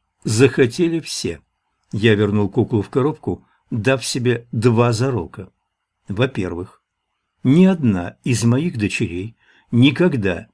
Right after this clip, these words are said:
не узнает, сколь сильно напугала меня эта чертова кукла. Во-вторых, эти две сестры, живые сестры, никогда не окажутся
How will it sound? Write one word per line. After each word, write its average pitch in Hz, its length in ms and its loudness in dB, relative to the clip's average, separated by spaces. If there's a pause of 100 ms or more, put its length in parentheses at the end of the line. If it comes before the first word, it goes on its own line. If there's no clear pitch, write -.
(140)
не 117 200 4
узнает, 107 500 0
сколь 101 340 -2
сильно 107 540 -4 (300)
напугала 113 600 2
меня 117 360 -2
эта 120 240 -2
чертова 95 580 -4
кукла. 92 420 -8 (600)
Во-вторых, 131 800 0 (540)
эти 180 320 6
две 92 380 -4 (360)
сестры, - 800 -6 (300)
живые 185 540 4
сестры, 131 580 -8 (400)
никогда 123 640 0
не 139 140 -2
окажутся 113 800 -6